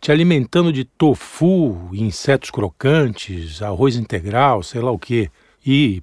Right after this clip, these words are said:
pro seu próprio bem, e pro bem da humanidade, lógico. Você acha que eu tô exagerando? Olha, pode ser.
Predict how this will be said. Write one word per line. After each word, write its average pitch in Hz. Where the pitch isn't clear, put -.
pro 107
seu 131
próprio 123
bem, 139
e 117
pro 117
bem 110
da 104
humanidade, 113
lógico. 87
Você -
acha 226
que 190
eu 160
tô 139
exagerando? 104
Olha, 143
pode 170
ser. 95